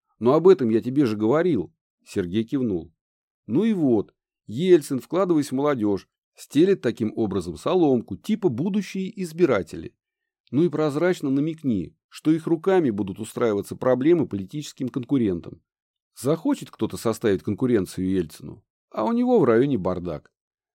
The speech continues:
Так разве можно за него голосовать, если у него в своём районе чёрт ногу сломит?» Ну и защита своей территории от подобных провокаций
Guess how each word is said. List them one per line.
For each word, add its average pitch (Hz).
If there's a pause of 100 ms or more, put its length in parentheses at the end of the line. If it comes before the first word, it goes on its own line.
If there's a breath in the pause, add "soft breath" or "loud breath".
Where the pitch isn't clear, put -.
(180)
Так 117
разве 147
можно 190
за 214
него 214
голосовать, 139 (300)
если 151
у 156
него 170
в 98
своём 117
районе 151
чёрт -
ногу 101
сломит?» 90 (640)
Ну 143
и 196
защита 147
своей 113
территории 110
от -
подобных 123
провокаций 117